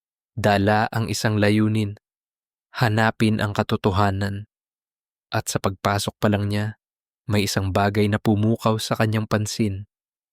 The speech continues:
Isang salamin? Ito, naalala ko ito. Dito ako naglalaro noon. Ito ang sulyap ng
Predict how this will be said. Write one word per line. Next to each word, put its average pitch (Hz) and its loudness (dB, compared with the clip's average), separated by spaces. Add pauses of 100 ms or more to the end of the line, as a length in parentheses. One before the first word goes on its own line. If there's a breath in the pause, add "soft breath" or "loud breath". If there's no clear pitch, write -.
(420)
Isang 160 0
salamin? 113 0 (1300)
Ito, 139 0 (1120)
naalala 151 4
ko - -2
ito. 117 -2 (920)
Dito 107 2
ako 107 2
naglalaro 104 0
noon. 107 -4 (1120)
Ito 165 2
ang 143 0
sulyap - 0
ng 107 0